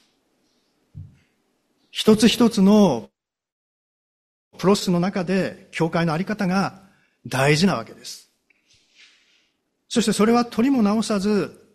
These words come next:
そこに集っている信徒一人一人の信仰のあり方にかかっているわけです。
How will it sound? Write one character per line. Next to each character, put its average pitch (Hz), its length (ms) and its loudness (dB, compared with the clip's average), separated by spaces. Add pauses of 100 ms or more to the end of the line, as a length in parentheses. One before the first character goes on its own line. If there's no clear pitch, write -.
(500)
そ - 180 -2
こ 226 120 2
に 233 180 4
集 185 220 -6
っ 240 40 -4
て - 320 -4
い 196 100 -2
る 196 140 -2
信 254 300 -2
徒 180 160 -6
一 220 260 -4
人 233 60 0
一 240 200 -4
人 208 140 2
の 196 500 -2 (400)
信 196 360 0
仰 208 300 0
の 220 220 -2 (100)
あ 143 100 -8
り 190 100 -4
方 214 260 -2
に 208 140 2
か - 120 -16
か - 100 -6
っ - 40 -8
て - 160 -10
い 120 40 -8
る 101 80 -12
わ 98 80 -16
け - 80 -20
で - 120 -20
す。 - 200 -18